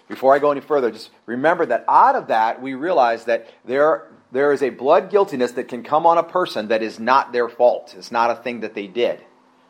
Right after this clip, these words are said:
Okay, just being in proximity could bring that blood guiltiness on them. And they were, they were showing that they did not kill the man. They did not know anything about who killed the man. But they were cleansing themselves and the rest of Israel, essentially, as representatives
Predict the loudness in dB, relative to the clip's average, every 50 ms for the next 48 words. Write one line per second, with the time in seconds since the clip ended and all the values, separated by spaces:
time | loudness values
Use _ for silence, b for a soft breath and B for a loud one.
0 | _ -20 -12 -6 -4 -4 -4 -4 -6 -10 -12 -10 -8 -8 -6 -6 -8 -8 -2 0
1 | 0 0 0 -2 -4 -6 -4 -4 -4 -6 -8 -10 -12 b b b b b -8 -8
2 | -6 -4 -4 -4 -2 -2 -2 -2 -2 -2 -4 -2 -2 -4 -6 -6 -6 -8 -8 -4
3 | -4 -2 -2 -2 -4 -4 -4 -4 0 0 0 2 0 -2 -4 B B B B B
4 | B 0 2 4 4 2 4 4 4 6 6 4 0 -6 -10 -12 -12 -10 -6 -4
5 | -4 -4 -2 0 0 0 2 0 0 0 0 0 0 0 -2 -4 -8 b b b
6 | -14 -6 -2 0 0 0 0 0 -2 -2 -2 -2 0 2 2 2 0 -2 -2 0
7 | 0 0 0 -2 -4 -2 0 0 0 -2 -2 -6 B B B B B B -2 0
8 | 2 4 6 4 4 4 2 0 0 0 0 0 0 -2 -6 -8 -8 -8 -10 -2
9 | 2 4 6 6 6 4 2 0 -4 -8 -12 -10 -10 -8 -8 -6 -2 0 0 0
10 | 0 -4 -2 0 0 0 0 -2 -4 -4 -4 -6 -8 -6 -6 -6 -6 -4 -4 -2
11 | -2 0 -2 -2 -2 -2 -4 -4 -4 -2 0 0 2 2 0 -2 -2 -4 -6